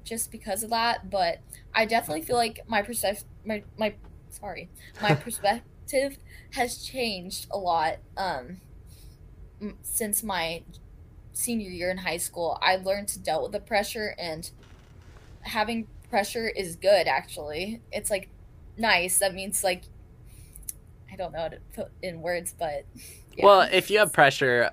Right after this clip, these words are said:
Speaker 2: on yourself, it means you're legitimately, like, one of the best, 'cause only the best people get pressure. And I think that's where the saying, which I disagree with, but, like, the saying, "Pressure is a privilege,"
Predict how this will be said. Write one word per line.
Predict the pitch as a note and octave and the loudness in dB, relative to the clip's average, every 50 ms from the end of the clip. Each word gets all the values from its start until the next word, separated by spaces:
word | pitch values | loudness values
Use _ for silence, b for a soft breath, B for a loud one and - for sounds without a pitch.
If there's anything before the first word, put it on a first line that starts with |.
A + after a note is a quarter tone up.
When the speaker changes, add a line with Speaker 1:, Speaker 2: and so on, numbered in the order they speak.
| - - | 2 2
Speaker 2:
on | A#2+ A#2 A2+ | 2 2 2
yourself, | A2 A2 - - A#2+ G2+ G2+ - | 0 -2 0 0 2 2 2 0
it | G#2 - | -2 -6
means | G#2 A#2 A#2+ A#2 G#2+ G2+ | -4 -4 -2 -2 -2 -2
you're | G#2+ G#2+ G#2+ G2 - - G#2 | 0 0 0 0 -4 -4 -4
legitimately, | A#2 A#2 G2+ A2+ G#2+ A2 A2 G2 - A2 G#2+ G2+ G#2 G2 | -4 -2 0 0 0 0 0 -2 -2 0 2 2 0 0
like, | G2 G2 F#2+ F#2 | 0 -2 -2 -2
one | - G#2 G2+ | -2 -2 -2
of | G2 | 0
the | F#2+ F2+ | -2 0
best, | F#2+ F#2+ F#2 F#2 - - - - - | 2 2 2 2 0 -2 -4 -4 0
'cause | - A#2 G2+ F#2+ - - - - - | 0 0 2 0 -2 -4 -6 -6 -2
only | - B2+ B2 A#2 A#2 | 0 2 4 4 4
the | A2+ A2+ | 4 4
best | F#2+ G#2 G#2 G#2 - | 6 8 8 8 6
people | - A2 G2 - G#2 | 4 -2 0 0 0
get | G2 E3 F#3 - | 0 0 0 0
pressure. | - F#2+ - - - G2+ F#2+ F#2 B B B B B B B | -2 -2 -2 0 0 0 0 -2 B B B B B B B
And | A#2+ A#2+ | 4 4
I | A#2+ | 4
think | A2+ - A#2+ A2+ G#2 - - | 4 4 2 0 0 -2 4
that's | - A2+ A2+ A2 - - | 6 6 6 6 4 2
where | A2 G2+ | 0 0
the | G#2+ | 2
saying, | G#2 - - G#2 G2 G2+ G2+ G2 G2 G2 b b b b b b | 2 2 2 2 2 0 0 -2 -2 -6 b b b b b b
which | - C#3 C3+ E3 | 2 6 8 8
I | D#3 D3+ D3+ C3 | 8 8 8 4
disagree | A#2 G#2+ B2 A#2 - - A2+ A2+ | 4 2 0 0 0 0 -2 -2
with, | G#2+ G#2+ G#2+ G#2 - | 0 0 0 -2 -2
but, | - A#2 | -4 -2
like, | G2+ G#2 A2 G#2+ | -2 -2 -2 -2
the | - G#2+ | -4 -4
saying, | - - G#2 G#2 F#2+ | -4 -4 -4 -4 -4
"Pressure | - A#2+ A2 G#2 - A2 | -2 -2 -2 -2 -2 -4
is | G#2+ F#2+ | -4 -4
a | G2+ | -6
privilege," | G2 - G#2 F#2+ F2+ G#2 G#2+ G#2 G2 - - - | -6 -4 -4 -4 -2 -2 -2 -2 -2 -4 -8 -12